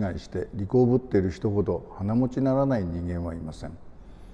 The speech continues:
自分の成功談や自慢話ばかりするからです。しかし、本当に才能があって魅力的な人間は、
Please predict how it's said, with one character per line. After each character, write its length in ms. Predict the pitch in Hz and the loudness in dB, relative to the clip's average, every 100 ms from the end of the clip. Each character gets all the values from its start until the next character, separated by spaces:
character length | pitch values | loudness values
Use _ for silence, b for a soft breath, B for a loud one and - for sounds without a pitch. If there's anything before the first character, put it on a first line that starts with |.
| b - | b -2
自 120 | 113 | 4
分 180 | 117 131 | 6 8
の 100 | 127 | 6
成 180 | - 131 | 8 8
功 200 | 123 127 | 8 6
談 220 | 107 92 | 6 2
や 80 | 85 | -2
自 160 | 87 104 | -2 2
慢 280 | 120 120 | 4 4
話 300 | 120 120 101 | 4 2 0
ば 140 | 113 113 | -2 -2
か 100 | 98 | -2
り 100 | 80 | -4
す 140 | - | -6
る 100 | - | -6
か 120 | - | -6
ら 120 | - - | -10 -10
で 100 | - | -16
す。 160 | - B B - 123 | -18 B B -14 -12
し 140 | - | 0
か 120 | 180 | 2
し、 140 | 160 131 | 4 4
本 240 | 120 143 | 4 4
当 180 | 156 147 | 2 2
に 140 | 143 | 2
才 240 | 131 143 147 | 2 2 2
能 240 | 147 143 | 0 2
が 120 | 143 | 0
あ 20 | |
っ 140 | 139 - | 0 0
て 100 | 95 | 0
魅 160 | 85 | 2
力 200 | 87 101 | 0 0
的 220 | - 92 - | -2 -4 -2
な 140 | 98 | 0
人 200 | 95 92 | 0 0
間 240 | 92 87 | -2 -2
は、 160 | 92 | -4